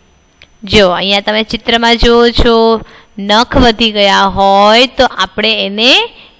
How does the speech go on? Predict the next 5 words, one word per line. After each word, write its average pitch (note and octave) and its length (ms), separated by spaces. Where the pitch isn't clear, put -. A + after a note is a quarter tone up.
કાપી A#3 380
નાખવા G#3+ 460
જોઈએ, F#3+ 640
બરાબર? D#4+ 560
દર C#4 380